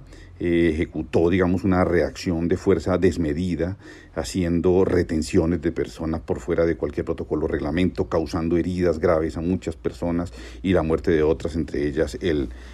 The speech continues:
el joven Dylan Cruz, muerto por el esmad, eh, por un, eh, disparo de un arma de fuego. Eh, pero más allá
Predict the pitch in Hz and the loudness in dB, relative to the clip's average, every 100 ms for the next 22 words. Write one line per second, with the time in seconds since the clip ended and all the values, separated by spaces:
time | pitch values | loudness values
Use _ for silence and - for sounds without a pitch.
0 | - - 67 76 73 76 73 80 76 78 | -12 -6 -6 -2 0 0 -2 -2 -2 -2
1 | - 98 78 - - - - - 78 - | 0 0 0 -6 -16 -18 -12 -2 -2 0
2 | - 85 73 - 80 76 76 76 76 73 | 2 2 4 2 2 4 4 4 2 0
3 | - 69 67 69 69 76 69 - 69 76 | 0 0 0 -2 0 0 0 -2 -2 -4
4 | - 80 71 69 62 - - - - _ | -2 2 4 2 0 -6 -18 -20 -20 _
5 | 80 71 71 69 - - 92 - - _ | -4 -2 -2 -4 -4 2 2 2 -10 _
6 | - - - _ - - 69 73 - 78 | -20 -20 -20 _ -8 -4 -2 -2 -2 -4
7 | 67 80 127 113 117 113 | -4 -2 2 6 6 6